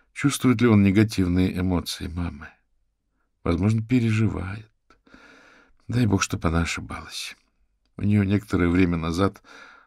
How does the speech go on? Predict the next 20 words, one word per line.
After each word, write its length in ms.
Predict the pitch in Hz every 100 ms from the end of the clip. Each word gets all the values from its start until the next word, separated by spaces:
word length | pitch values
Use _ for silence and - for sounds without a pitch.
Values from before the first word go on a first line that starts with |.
| -
установилась 760 | 98 - 101 98 117 101 -
прочная 560 | - 101 104 - 92 87
связь 460 | - 104 92 - -
с 100 | -
растущим 680 | 82 - - 85 - 82 80
в 40 |
животе 440 | 80 82 85 - 85
плодом, 600 | 78 78 78 85 85 _ _ _ _ _ _ _ _ -
а 240 | - 98
Кэти 560 | - - 90 - 107 110
уже 500 | 78 76 82 95 90 -
семь. 720 | - - - 80 82 78 82 _ _ _ _ _ _ _ _ -
Наверняка 580 | 110 107 101 104 107
у 80 | 135
неё 260 | 139 123 98
связь 380 | - 90 92 -
с 100 | -
Клэр 300 | - 92 95
намного 420 | 92 87 101 110
сильнее. 640 | - 135 143 120 82